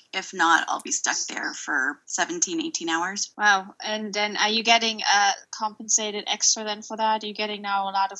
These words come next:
Speaker 2: overtime, or is that just all fall in, falls into your salary?
Speaker 1: Um, I'm definitely getting overtime.
Speaker 2: Okay, good.
Speaker 1: Um,
Speaker 2: Very
Speaker 1: nor-
Speaker 2: good.
Speaker 1: <laughs> Normally, I only work half time, um, so I'll have, like, a week on and then a week off,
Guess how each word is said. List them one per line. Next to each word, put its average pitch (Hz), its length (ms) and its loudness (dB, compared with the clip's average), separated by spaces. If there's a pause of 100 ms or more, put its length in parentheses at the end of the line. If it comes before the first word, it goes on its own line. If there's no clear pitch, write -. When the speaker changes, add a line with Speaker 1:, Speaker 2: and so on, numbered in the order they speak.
Speaker 2:
overtime, 269 520 0
or 240 60 -2
is 214 160 -4
that 208 120 -4
just - 280 6 (100)
all 190 400 2 (320)
fall 190 240 2
in, 185 160 -4
falls 180 340 2
into 180 160 -6
your 170 80 2
salary? 170 600 4
Speaker 1:
Um, 240 360 8 (120)
I'm 311 600 6 (160)
definitely 240 680 0
getting 190 340 -4
overtime. 160 960 0 (300)
Speaker 2:
Okay, 190 320 -2
good. 180 220 2
Speaker 1:
Um, 302 80 -8 (160)
Speaker 2:
Very 254 220 6
Speaker 1:
nor- 359 100 2
Speaker 2:
good. 320 220 4
Speaker 1:
<laughs> - 120 -6 (1300)
Normally, 277 680 4
I 262 200 2
only 277 160 0
work 226 260 -2
half 208 420 -2
time, 311 360 -2 (340)
um, 196 200 4
so 214 140 2
I'll 196 80 4
have, 196 220 2
like, 175 160 -2
a 175 60 -6
week 185 240 -8
on 185 420 0
and 175 220 -6
then 170 80 -2
a 165 80 -4
week 170 220 -8
off, 180 440 2